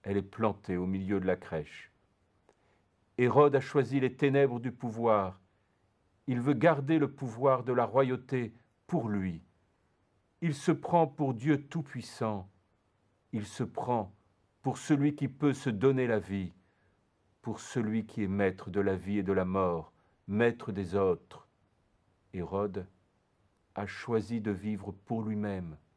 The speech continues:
de nier l'autre. Hérode a choisi l'orgueil. Il a cru qu'être homme, c'était exercer son pouvoir,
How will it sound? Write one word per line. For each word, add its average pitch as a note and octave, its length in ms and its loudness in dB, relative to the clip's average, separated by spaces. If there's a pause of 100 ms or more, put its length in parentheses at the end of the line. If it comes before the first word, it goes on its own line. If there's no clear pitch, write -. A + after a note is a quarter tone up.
(380)
de G2+ 160 -2
nier B2 380 0
l'autre. A2+ 480 -6 (560)
Hérode C3 300 6
a B2+ 60 6
choisi C3+ 360 2
l'orgueil. B2 680 2 (1300)
Il G2+ 140 -2
a G2 80 2
cru B2 420 -6
qu'être G2+ 320 -6
homme, A2 340 0 (580)
c'était B2 340 -4
exercer A2+ 400 -2
son A2 180 -6
pouvoir, F#2+ 720 -2